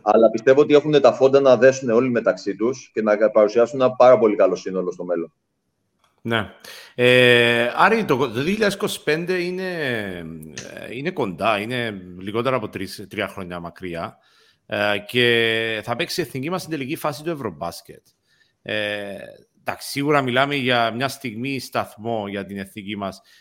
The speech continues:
Speaker 2: Ε, εσύ που ζ-, που ξέρεις, που έχεις παίξει με όλους αυτούς τους παίχτες και με το γεγονός ότι θα πάρουμε και κυπριοποιημένο ψηλό για να, για να γεμίσει η ρακέτα, που χρειαζόμαστε εκείνο το κενό.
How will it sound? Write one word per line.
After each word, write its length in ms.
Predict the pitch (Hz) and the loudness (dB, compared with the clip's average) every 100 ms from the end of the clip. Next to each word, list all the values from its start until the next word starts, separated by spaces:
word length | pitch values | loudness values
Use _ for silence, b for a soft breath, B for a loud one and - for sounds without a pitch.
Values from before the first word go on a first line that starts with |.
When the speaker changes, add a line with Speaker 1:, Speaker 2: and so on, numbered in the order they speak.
| b | b
Speaker 2:
Ε, 100 | - | -14
εσύ 320 | 120 127 214 | -10 -8 -6
που 120 | 214 220 | -6 -6
ζ-, 200 | 131 - 127 | -8 -12 -14
που 80 | |
ξέρεις, 400 | 139 - 202 196 | -10 -4 -4 -4
που 60 | 196 | -6
έχεις 240 | 190 202 | -6 -8
παίξει 360 | - 214 208 240 | -6 -6 -6 -6
με 120 | 208 | -4
όλους 260 | 165 175 160 | -2 -4 -2
αυτούς 300 | 123 - 135 | -4 -6 -14
τους 220 | 139 - | -14 -8
παίχτες 720 | 131 127 - 117 98 82 - _ | -4 -4 -4 -4 -4 -6 -12 _
και 180 | 185 | -8
με 220 | 196 175 165 | -8 -6 -6
το 80 | |
γεγονός 360 | 160 139 160 139 | -6 -6 -8 -6
ότι 180 | 165 160 | -8 -6
θα 160 | 147 | -4
πάρουμε 300 | 123 139 143 | -2 -2 -2
και 180 | 135 135 | -8 -8
κυπριοποιημένο 1000 | 127 131 147 143 123 110 113 120 117 107 | -8 -10 -8 -6 -6 -6 -4 -4 -4 -8
ψηλό 380 | - - 104 110 | -10 -10 -6 -4
για 200 | 113 110 | -4 -6
να, 420 | 107 98 92 78 | -6 -6 -6 -8
για 120 | 95 | -8
να 100 | 113 | -8
γεμίσει 340 | 113 104 107 123 | -6 -6 -8 -8
η 40 | |
ρακέτα, 640 | 104 95 101 101 98 90 | -8 -6 -8 -8 -8 -8
που 140 | 95 110 | -10 -14
χρειαζόμαστε 640 | - 117 95 107 98 - | -8 -6 -6 -8 -8 -12
εκείνο 180 | 92 98 | -12 -12
το 100 | 98 | -10
κενό. 340 | 92 90 87 | -10 -12 -14